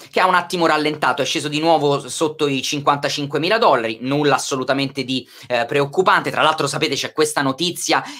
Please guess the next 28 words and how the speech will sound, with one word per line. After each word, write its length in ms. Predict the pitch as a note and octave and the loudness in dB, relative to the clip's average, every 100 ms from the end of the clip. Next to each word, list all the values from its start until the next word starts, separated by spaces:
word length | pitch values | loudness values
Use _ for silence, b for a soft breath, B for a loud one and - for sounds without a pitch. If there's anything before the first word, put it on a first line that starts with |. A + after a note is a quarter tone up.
| B | B
della 240 | D#3 D#3+ | 2 2
possibilità 680 | D3 D3 - C#3 D3 D3 F3 | 2 -2 -2 -2 0 0 0
che 120 | D#3+ | -2
forse 400 | D3+ G#3 G#3 D3+ | 0 0 2 -2
Facebook 640 | - G#3+ F#3+ B2+ D3 D3 C#3 | 4 4 4 -2 -4 -4 -4
come 320 | D#3 C#3+ C#3+ | -2 -2 0
Tesla 340 | F#3 F3+ D3+ | 2 2 0
e 60 | C3+ | 0
come 180 | D#3 C#3 | -2 -4
Square 420 | - F3 F3 C#3+ | -2 2 4 4
ha 120 | C#3 | 0
messo 420 | D3 G#3+ G3+ - | 0 -2 -2 -2
a 60 | B2 | 0
balance 420 | D3+ D3+ D3 C#3+ | 2 2 0 -2
sheet 540 | - A3+ G#3+ - C#3+ - B B | -6 -4 -4 -2 -4 -4 B B
il, 320 | D#3 E3 D3 | 2 2 4
eh, 640 | C#3 - - - C3 B2+ A#2+ | 2 0 -10 0 2 4 2
Bitcoin, 540 | C3 D3 - E3 C3+ C3+ | -2 -4 2 4 4 0
acquisto 380 | - - - | 0 -4 -2
di 140 | D3+ C3+ | -4 -2
Bitcoin. 800 | D#3 - D#3+ A#2+ D#3 F#3+ G3 - _ _ _ _ - | -4 0 2 4 2 0 -2 -6 _ _ _ _ -6
La 100 | D3+ | 0
notizia 280 | D3 D3+ F3+ | 0 0 2
non 80 | D3 | 0
è 40 | |
stata 200 | C#3+ C#3+ | 2 0
ancora 300 | E3+ E3 E3 | 0 2 2
confermata 800 | D3 C#3 - G3 F3+ A#2 D#3 D#3 | 2 -2 0 0 2 2 2 -2